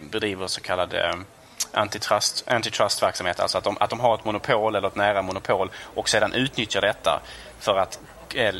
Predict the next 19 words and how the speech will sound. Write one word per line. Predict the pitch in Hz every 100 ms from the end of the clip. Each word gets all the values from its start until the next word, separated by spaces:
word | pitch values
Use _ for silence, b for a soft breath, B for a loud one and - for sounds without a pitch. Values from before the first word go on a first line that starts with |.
| - -
kväva | - 101 113 98
konkurrenter | - 95 107 120 104 - -
helt | -
enkelt. | - - - 104
Och |
detta | 104 113 113
kan | 131
då | 131
vara | 120 113
ett | 98
motiv | 104 101 139 104 95
för | - 110
Microsoft | 104 - - 95 -
att | -
faktiskt | 101 - 95
vilja | 101 101 95
visa | 104 117 - 104
sig | 98 95
öppna | 123 - 107 98